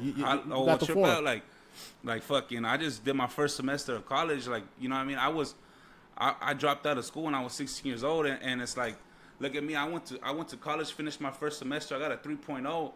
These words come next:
Speaker 1: Hell
Speaker 2: And it's
Speaker 1: yeah.
Speaker 2: like, fool, I dropped a, a, a album. We dropped videos. Fucking, I almost got killed. Fucking, we got fucking, like, just everything. Like,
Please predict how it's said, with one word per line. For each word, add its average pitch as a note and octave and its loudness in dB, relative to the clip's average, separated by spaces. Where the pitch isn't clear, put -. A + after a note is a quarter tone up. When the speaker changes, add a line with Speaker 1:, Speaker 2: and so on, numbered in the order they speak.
Speaker 1:
Hell C#3+ 6
Speaker 2:
And B2 4
it's A2 2
Speaker 1:
yeah. A#2 2
Speaker 2:
like, B2 0
fool, D#3 -4
I C#3+ 0
dropped D#3+ -2
a, A2 -4
a, A2+ -2
a A#2 -2
album. C#3 0
We D3 2
dropped B2 0
videos. D#3+ 0
Fucking, C#3 -4
I B2 0
almost D3+ -6
got A#2+ -6
killed. F3+ 0
Fucking, C#3 -2
we D3+ 0
got D3 -2
fucking, C#3+ -4
like, B2 -2
just - -6
everything. E3+ -2
Like, A2 -6